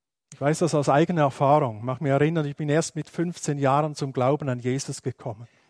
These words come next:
Und einer der Gründe, warum ich das so lange hinausgezögert habe, bis fünfzehn Jahre, das ist ja unheimlich lange, das sollte man schon mit vier, fünf Jahren machen, sich zu Jesus wenden, war der Gedanke, wenn ich Christ werde, dann gibt es so viele Gebote und Verbote und die engen mich ein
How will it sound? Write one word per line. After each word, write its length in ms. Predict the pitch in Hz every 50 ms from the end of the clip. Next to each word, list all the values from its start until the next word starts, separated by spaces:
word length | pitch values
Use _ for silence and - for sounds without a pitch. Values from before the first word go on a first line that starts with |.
| _ _ _ _ _ _ _ _ _ _ _ - - - - -
Und 120 | - 131
einer 260 | 135 151 185 202 208
der 120 | 175 180 165
Gründe, 420 | - 175 180 190 208 220 202 180
warum 200 | 175 170 170 180
ich 140 | 180 175 -
das 240 | 180 170 - - -
so 180 | 208 208 240
lange 280 | 247 233 208 214 220 214
hinausgezögert 920 | 208 202 190 175 190 233 220 - - - 208 - - 208 208 - 196 - -
habe, 160 | 143 131 - -
bis 240 | 277 285 - - -
fünfzehn 520 | - 240 262 277 233 - - - 202 196
Jahre, 400 | 180 175 175 180 220 202 135 113 -
das 160 | 143 127 123
ist 160 | 131 117 -
ja 80 | 135 127
unheimlich 500 | 156 165 135 131 143 156 151 120 - -
lange, 240 | 131 113 113 113 113
das 160 | 117 117 -
sollte 300 | - 139 143 - - 127
man 160 | 127 131 131
schon 140 | - 135 131
mit 140 | 131 123 -
vier, 220 | - 170 160 147
fünf 300 | - - 170 208 202 -
Jahren 360 | 147 117 113 110 107 113 113
machen, 300 | 117 110 - - - 139 - _ _ _ _ _ _ _ _ _ _ _ _ _ -
sich 200 | - 147 - -
zu 100 | - 165
Jesus 540 | 156 160 165 202 240 - - 160 - - -
wenden, 260 | 139 147 151 143 143 - - - - 208
war 300 | - 196 202 185 190 196
der 240 | 185 - 240 277 302
Gedanke, 720 | - - 262 - - 233 226 277 302 311 - - - 262 - - - - -
wenn 240 | - 160 254 311 330
ich 220 | 330 269 - -
Christ 420 | - 233 277 302 294 - - - 185
werde, 320 | 208 233 240 247 240 240
dann 200 | 208 226 233 233
gibt 200 | - 269 269 -
es 200 | 254 - - -
so 180 | - 311 359 349
viele 320 | - 302 294 285 277 254
Gebote 760 | 214 254 220 - _ - 349 349 359 370 370 359 - 339 311
und 140 | 294 269 254
Verbote 920 | 233 - - - 339 339 339 339 330 339 320 320 320 320 320 320 302 277
und 140 | 269 254 -
die 140 | 277 277 285
engen 360 | 285 277 311 320 311 294 285
mich 260 | 262 254 - - -
ein 500 | 240 240 254 285 311 311 302 294 277 233